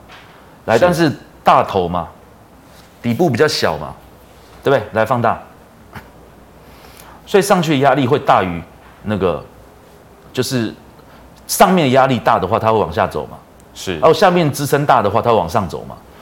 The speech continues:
Speaker 2: 嗯。
Speaker 1: 所以这样很明显是上面大于下面了。所以在这个位阶，你反而是出掉算了。来，缩小，缩小，我们看一下量。这地方确实是有量，
Speaker 2: 有出量。
Speaker 1: 但是你看这一天，昨天还是比较大量，今天是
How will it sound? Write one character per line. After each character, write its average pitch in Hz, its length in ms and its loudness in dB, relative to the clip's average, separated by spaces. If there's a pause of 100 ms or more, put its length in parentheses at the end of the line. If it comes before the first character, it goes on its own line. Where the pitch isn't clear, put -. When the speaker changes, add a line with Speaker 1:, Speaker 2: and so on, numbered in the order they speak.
(100)
Speaker 2:
嗯。 120 100 -10
Speaker 1:
所 180 120 2
以 156 40 2
这 190 100 2
样 143 80 2
很 117 80 0
明 123 140 -2
显 113 120 -2
是 113 60 -2
上 139 200 0
面 127 140 -2
大 113 160 0
于 92 80 -2
下 95 220 -4
面 87 140 -10
了。 69 60 -16 (500)
所 180 120 0
以 175 40 2
在 202 100 4
这 165 140 0
个 180 40 4
位 170 140 2
阶， 139 140 -2
你 131 100 -2
反 98 180 0
而 95 80 0
是 107 300 -6
出 - 160 -6
掉 131 160 0
算 104 220 -4
了。 65 120 -16 (100)
来， 110 100 0
缩 135 120 -6
小， 92 160 -6
缩 92 140 -10
小， 82 160 -12 (720)
我 - 60 -14
们 101 60 -6
看 113 160 -4
一 107 60 -4
下 104 140 -2
量。 101 200 -4 (2250)
这 185 140 0
地 170 60 -2
方 165 120 2
确 160 160 -2
实 98 160 -8
是 113 180 -6
有 85 160 -4
量， 101 260 -4
Speaker 2:
有 90 80 -6
出 131 80 -2
量。 139 40 2
Speaker 1:
但 - 40 -2
是 98 120 0
你 98 80 -2
看 101 300 -2 (380)
这 170 140 0
一 165 60 0
天， 135 320 -2 (140)
昨 135 240 0
天 170 180 -2
还 123 140 2
是 113 160 -6
比 90 100 -10
较 98 120 0
大 92 220 0
量， 87 180 -6 (340)
今 160 220 -4
天 160 180 2
是 147 160 -6